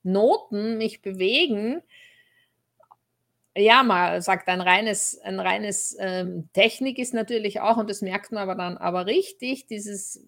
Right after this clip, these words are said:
wenn du, das merkt man, wenn jemand in der Musik aufgeht. Und da wird ganz, ganz viel mehr laufen als nur das Ohr.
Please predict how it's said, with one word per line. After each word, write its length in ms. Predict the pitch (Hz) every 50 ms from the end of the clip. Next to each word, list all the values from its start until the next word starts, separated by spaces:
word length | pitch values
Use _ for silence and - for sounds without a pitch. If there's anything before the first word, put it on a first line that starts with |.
| - -
wenn 220 | 180 175 180 190 185
du, 220 | 190 185 180 -
das 320 | _ - 190 185 175 - -
merkt 400 | 170 170 190 233 - - - _
man, 220 | 185 175 175 175
wenn 120 | 175 175 180
jemand 520 | 180 180 180 175 175 175 170 - - - _ _ _ _ _ _ _ _ _ _ _ _
in 220 | - 220 240 285 311
der 100 | 320 254
Musik 500 | 226 220 202 - - - 240 233 - -
aufgeht. 640 | 147 - 196 202 - - - - - 185 - - - _ - - - - - - - - _ _ _ _
Und 160 | - 202 214
da 120 | 226 220 214
wird 180 | 240 240 240
ganz, 300 | - 240 226 240 233 -
ganz 260 | - 269 262 247 - -
viel 220 | - 262 254 247
mehr 280 | 233 208 196 190 202 220
laufen 480 | 226 214 190 185 202 220 - - 233 226
als 180 | 214 214 - -
nur 200 | 220 220 220 214
das 220 | 220 214 - - -
Ohr. 360 | 170 175 175 175 170 170 170